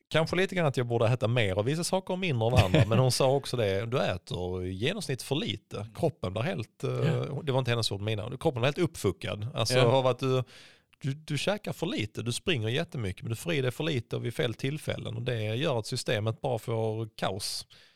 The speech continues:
Speaker 1: Så äta
Speaker 2: Ja.
Speaker 1: tillräckligt, håller jag med. Sjukt, det var ett bra tips från Jenny, liksom,
Speaker 2: Mm.
Speaker 1: att faktiskt se till att man fyller på.
Speaker 2: Och det här med att klä sig, eh, ska jag säga, nej, men lyssna inte på Garmin-coachen. Ja, Garmin-coachen.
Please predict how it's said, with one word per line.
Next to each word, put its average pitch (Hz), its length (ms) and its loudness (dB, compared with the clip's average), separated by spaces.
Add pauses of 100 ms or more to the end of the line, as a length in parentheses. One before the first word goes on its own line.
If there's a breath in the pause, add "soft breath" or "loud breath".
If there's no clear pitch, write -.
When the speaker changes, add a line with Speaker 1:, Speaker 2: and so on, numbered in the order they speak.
(160 soft breath)
Speaker 1:
Så - 60 -2
äta 147 460 2
Speaker 2:
Ja. 120 120 0
Speaker 1:
tillräckligt, 110 680 0
håller 131 140 0
jag 123 60 -2
med. 107 220 -6
Sjukt, 143 400 0
det 143 120 -2
var 131 80 0
ett 131 120 -2
bra 131 200 4
tips - 300 -4
från 113 160 -4
Jenny, 95 220 -4
liksom, - 320 -12
Speaker 2:
Mm. 120 140 -4
Speaker 1:
att 143 40 -6 (100)
faktiskt 110 160 -10
se 110 80 -10
till 113 160 -8
att 117 80 -10
man 110 120 -8
fyller 117 140 -6
på. 117 220 -8 (760 loud breath)
Speaker 2:
Och 147 100 6
det 160 60 10
här 139 360 8
med 123 280 0
att 127 240 0
klä 113 400 2
sig, 90 440 -4 (640)
eh, 113 220 -2
ska 110 80 -4
jag 135 100 -4
säga, 131 220 2
nej, 190 160 6
men 208 140 2
lyssna 220 240 0
inte 214 120 -6
på 214 80 0
Garmin-coachen. 175 1080 4
Ja, 156 140 6
Garmin-coachen. 156 800 4